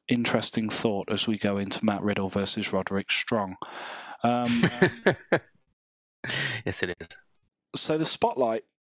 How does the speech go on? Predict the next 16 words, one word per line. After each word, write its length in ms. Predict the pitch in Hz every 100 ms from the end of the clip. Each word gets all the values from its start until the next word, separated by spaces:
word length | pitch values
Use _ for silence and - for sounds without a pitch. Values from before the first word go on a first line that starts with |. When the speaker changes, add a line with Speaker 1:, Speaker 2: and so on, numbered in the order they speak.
| -
Speaker 1:
um, 340 | 135 127 127 123
I, 760 | 135 151 147 123 135 139 131 123 _ _ -
I, 40 |
I 180 | 131 135
noticed 480 | 135 135 - 135 -
this. 420 | 135 139 - -
Um, 300 | 117 117 117 117
I 80 |
think 340 | - - 160 143
it 60 |
was 120 | 131 123
a 40 |
bit 120 | 131
of 80 | 120
a 40 | 123
flubbed, 580 | - 127 113 - -